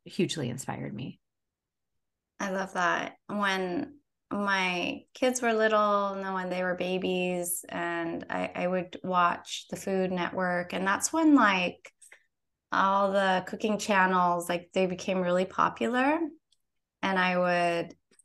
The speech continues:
Speaker 2: sit and watch them. And I also love the presentation.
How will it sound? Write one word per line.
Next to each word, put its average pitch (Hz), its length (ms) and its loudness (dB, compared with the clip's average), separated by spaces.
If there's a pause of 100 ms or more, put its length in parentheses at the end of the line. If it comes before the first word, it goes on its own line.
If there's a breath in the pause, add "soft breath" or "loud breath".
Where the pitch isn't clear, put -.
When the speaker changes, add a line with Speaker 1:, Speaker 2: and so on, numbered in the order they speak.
(260)
Speaker 2:
sit 220 480 4
and 196 220 0
watch 185 420 4
them. 170 460 2 (320 loud breath)
And 196 280 0
I 190 240 8
also 196 380 6
love 185 580 2
the 180 120 -2
presentation. 180 1200 0